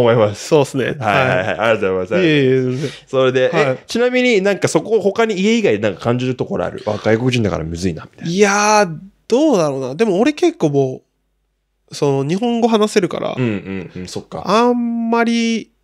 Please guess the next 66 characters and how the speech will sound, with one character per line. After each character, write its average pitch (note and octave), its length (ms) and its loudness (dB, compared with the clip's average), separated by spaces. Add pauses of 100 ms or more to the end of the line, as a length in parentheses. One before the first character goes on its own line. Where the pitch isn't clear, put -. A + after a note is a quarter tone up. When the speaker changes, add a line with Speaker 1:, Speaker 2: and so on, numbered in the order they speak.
(300)
Speaker 2:
な G#3+ 140 0
ん - 20 2
か E3 60 2
不 G#3 160 4
便 G3 200 4
な C#3+ 100 -2
こ D3+ 100 -6
と D3+ 140 0
は C#3 140 2
な C#3+ 160 0
い E3+ 120 -2
か D3 160 -6
な。 C3+ 80 -6
Speaker 1:
う - 40 -8
ん - 140 -8
う A#2 40 -2
ん。 - 20 2
Speaker 2:
う G2+ 540 -2 (500)
ん。 D#3+ 60 -16
Speaker 1:
基 - 20 -20
本 C3+ 140 0
的 B2 160 -2
に G2+ 80 -2
は？ D#2+ 160 -6 (180)
Speaker 2:
基 A3+ 100 2
本 B3 140 6
的 C4+ 80 2
に B3+ 100 2
は C#3 80 0
な C#3+ 140 -2
い C#3 80 2
っ - 20 -2
す - 160 -14
ね。 - 140 -12 (420)
あ D#3+ 60 -6
り D#3 80 0
が D#3 80 2
た D3 80 0
い C#3+ 60 2
こ C3 80 -4
と C#3+ 80 -12
に。 D3 100 -14
Speaker 1:
あ F3 60 -6
り F#2+ 60 -4
が F#2 60 -6
た F2+ 120 -6
い - 20 -4
こ E3 60 4
と D3+ 80 6
に C3+ 140 0
ね。 F2 200 -20
Speaker 2:
は F#2 100 -16
い。 G2 40 -12
Speaker 1:
あ、 G2+ 40 -10
じ D#3 120 4
ゃ C#3 60 4
あ、 G#2+ 140 -8 (140)
結 A4 260 4
構 A#2 140 4
ま D3+ 160 4
あ G#2 80 0
そ G3+ 160 -4
う - 40 0
っ - 20 -2
す - 160 -10
ね。 G#2+ 180 -6